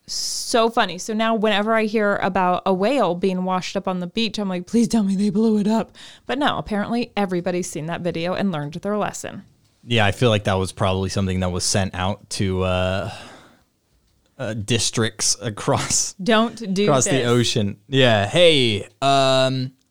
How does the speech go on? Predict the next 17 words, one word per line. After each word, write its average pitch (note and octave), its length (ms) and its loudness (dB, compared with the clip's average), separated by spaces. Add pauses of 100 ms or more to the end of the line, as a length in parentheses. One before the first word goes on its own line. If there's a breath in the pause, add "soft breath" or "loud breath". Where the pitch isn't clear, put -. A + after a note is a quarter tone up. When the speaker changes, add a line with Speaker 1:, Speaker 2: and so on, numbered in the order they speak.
(840)
Speaker 2:
if A#2 220 -6
you A2+ 60 0
guys C#3+ 240 2
ever F#3 180 0
get G#3+ 400 2
a D#3+ 100 2
beached F3 380 0
whale B3 500 4
and C3 160 0
you're B2+ 120 2
wondering, A#2 460 2
"What G2 160 2
do F#2+ 80 -4
we B2+ 120 2
do F#3 100 2
with D3 160 0
this?" C#3 380 -4